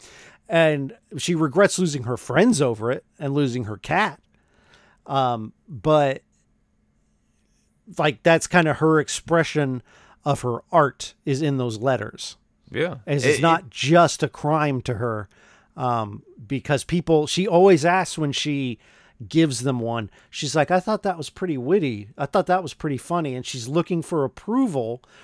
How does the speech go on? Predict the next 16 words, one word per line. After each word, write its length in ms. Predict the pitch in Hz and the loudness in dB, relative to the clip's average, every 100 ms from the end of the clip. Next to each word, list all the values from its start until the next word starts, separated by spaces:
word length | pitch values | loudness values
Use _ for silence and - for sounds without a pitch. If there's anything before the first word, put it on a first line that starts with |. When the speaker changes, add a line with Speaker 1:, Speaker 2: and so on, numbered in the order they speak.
| _ | _
Speaker 1:
from 200 | - 180 | 2 2
these 160 | 160 - | 2 0
people 320 | 185 170 147 | -2 0 -2
she's 280 | - 135 - | -2 -4 0
scamming 600 | - 214 190 131 120 117 - _ _ _ _ _ _ - 214 | 4 6 6 2 -2 -8 -12 _ _ _ _ _ _ -6 2
on 180 | 180 147 | 4 4
her, 180 | 156 | 2
the 200 | 139 135 | 0 -4
quality 460 | - 165 160 151 135 | 0 6 6 6 2
of 100 | 131 | 0
her 120 | 127 | 0
writing. 440 | 123 120 104 117 - _ _ _ _ _ _ _ _ _ | 0 0 -2 -10 -16 _ _ _ _ _ _ _ _ _
Speaker 2:
Right. 260 | - 190 113 | -6 -6 -2
And, 240 | 131 135 - | -4 -4 -6
and 240 | 139 131 | -6 -4
the, 160 | 120 | -4